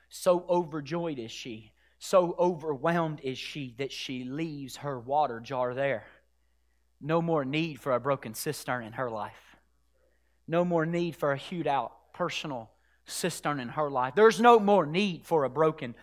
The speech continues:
cistern in her life. And he goes on, look at verse twenty-nine, so unbelievably powerful.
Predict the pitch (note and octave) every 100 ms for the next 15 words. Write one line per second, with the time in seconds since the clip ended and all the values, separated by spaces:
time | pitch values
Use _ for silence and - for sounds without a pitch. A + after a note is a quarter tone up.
0 | - - - F#3+ E3 - D3+ C3 B2 C#3+
1 | D#3 D#3+ C3+ A2+ A#2+ - - - - D#3
2 | D3+ F3+ F3+ F3 F#3+ F3 F3 F3+ E3+ E3+
3 | D#3+ - - _ _ - F#3+ F3+ E3+ E3+
4 | E3+ C#3+ D3 - A3+ G#3+ G3 F#3+ F#3 F#3+
5 | F#3 F3+ F3 F#3 E3+ D#3+ D3 D#3 D3+ D#3+
6 | C#3 -